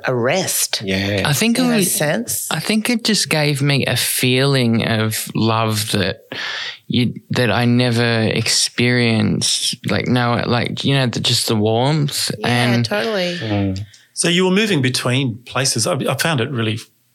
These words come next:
Speaker 4: it's just this ironic title, isn't it? The Department of Child Safety. Safety, privacy, confidentiality.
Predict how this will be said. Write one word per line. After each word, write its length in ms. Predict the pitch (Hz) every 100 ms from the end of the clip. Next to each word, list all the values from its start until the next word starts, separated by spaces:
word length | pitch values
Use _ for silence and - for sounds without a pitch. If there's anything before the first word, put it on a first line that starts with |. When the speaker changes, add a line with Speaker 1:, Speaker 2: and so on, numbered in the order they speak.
| - - - -
Speaker 4:
it's 100 | -
just 220 | 156 -
this 200 | 123 - - _
ironic 680 | 123 113 110 117 110 120 -
title, 400 | - 113 107 107
isn't 200 | 104 -
it? 140 | 113 -
The 60 |
Department 420 | 117 - 117 113 110
of 120 | -
Child 300 | - 107 104
Safety. 420 | - 110 - 123 - _ _ _ _ _ _ _ _ _ _ _
Safety, 680 | - 156 156 - 196 190 196
privacy, 1000 | - - 143 139 135 - 147 151 156 160 -
confidentiality. 960 | 185 156 143 135 135 120 123 110 107